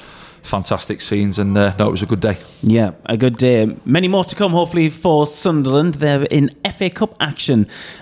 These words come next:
Speaker 2: at the weekend against Fulham, a side who are doing quite well themselves in the league.
Speaker 1: Going well, yeah, good season. Um, come up short last night against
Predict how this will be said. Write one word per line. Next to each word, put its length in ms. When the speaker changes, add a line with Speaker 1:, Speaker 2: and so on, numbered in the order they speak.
Speaker 2:
at 240
the 280
weekend 760
against 460
Fulham, 340
a 80
side 320
who 100
are 60
doing 160
quite 240
well 180
themselves 640
in 220
the 100
league. 400
Speaker 1:
Going 200
well, 240
yeah, 260
good 140
season. 480
Um, 440
come 120
up 120
short 200
last 220
night 160
against 480